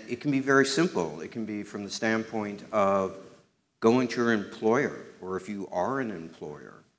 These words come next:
uh, making sure that the insurer, the person that's providing you or your employees with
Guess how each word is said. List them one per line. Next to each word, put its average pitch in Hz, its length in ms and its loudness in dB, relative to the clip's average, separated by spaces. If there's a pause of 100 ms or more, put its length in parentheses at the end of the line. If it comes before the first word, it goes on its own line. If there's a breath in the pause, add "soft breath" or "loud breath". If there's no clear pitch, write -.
(440)
uh, 98 320 6 (120)
making 131 380 0
sure 123 380 4
that 110 560 4 (340)
the 107 120 -4
insurer, 107 800 2
the - 80 -14
person 117 320 -4
that's 104 160 -2
providing 101 800 2
you 117 340 2 (120)
or 95 100 -6
your 95 160 -6
employees 110 1080 0 (400)
with 95 240 -2